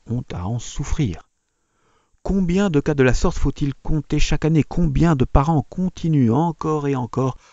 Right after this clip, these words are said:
à influencer leurs enfants pour qu'ils réussissent là où eux ont échoué,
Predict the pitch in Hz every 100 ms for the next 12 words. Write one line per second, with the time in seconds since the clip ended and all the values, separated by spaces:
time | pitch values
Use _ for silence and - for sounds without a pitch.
0 | - - - 156 180 - - 170 170 156
1 | - 220 196 107 107 104 - 104 - -
2 | - - - 151 113 123 135 110 147 143
3 | - - - - 98 123 - 113 110 120
4 | - 107 - 117 - 131 151 143